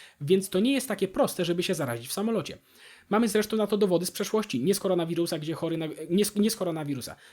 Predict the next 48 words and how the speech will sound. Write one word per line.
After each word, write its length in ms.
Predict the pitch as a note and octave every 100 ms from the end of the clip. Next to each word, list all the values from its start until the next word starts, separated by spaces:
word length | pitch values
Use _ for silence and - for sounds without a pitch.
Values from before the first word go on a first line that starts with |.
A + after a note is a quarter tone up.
| -
gdzie 220 | D3 D#3
chory 280 | D#3+ G#3 G#3+
na 120 | G3+
gruźlicę 440 | E3 D#3 F#3 A3+ G#3
leciał 200 | F3+ D#3+
samolotem 440 | - E3+ G3+ A3
przez 180 | G3 -
kilka 280 | A#3 G#3+ D3
godzin 240 | G3+ A#3
i 100 | D3
nikogo 280 | C#3+ C#3 C#3
nie 120 | C#3
zaraził, 360 | C3+ C3 G2+ G2+
zaznaczał 360 | F#2+ F2 F#2+
ekspert. 360 | E2 - - - - - - - - -
Grzesiowski 760 | E3+ F#3 A3 A3 G3 F3 - G3
zauważył 420 | F3+ F3 E3 F3
też, 200 | F3 D#3
że 140 | D#3
kiedy 240 | - D#3 D#3+
przyjdzie 560 | - E3+ D#3 D3 C3+
wiosna, 360 | D#3+ C#4 - D#3+
to 80 | F3+
zachorowań 480 | F3+ F#3+ E3 C#3+
może 200 | C#3 A2
być 140 | - -
mniej. 320 | C4 G3 - - - - -
Wirus 280 | E3+ G3 G3
sars, 340 | - D#3 -
który 220 | - E3+
ma 160 | D#3 D#3
osiemdziesiąt 420 | E3+ F3+ F#3 F#3
procent 260 | F3 E3 E3
podobieństwa 440 | D#3 C#3 F3+ F3+
do 80 | E3+
tego 200 | E3+ C#3+
koronawirusa, 580 | C#3+ C3 B2+ G3 G#3 A3
w 60 |
ste-, 180 | - E3+
w 100 | -
temperaturze 520 | - A3 G3 F#3 D#3
pokojowej 560 | C#3 A3 A3 F#3+ F3+ F3+
jest 180 | F#3 F#3
w 20 |
stanie 220 | - D#3
przetrwać 400 | D3 C#3+ - C3+ -
dwa 220 | C3 C#3+
dni. 240 | A#2 -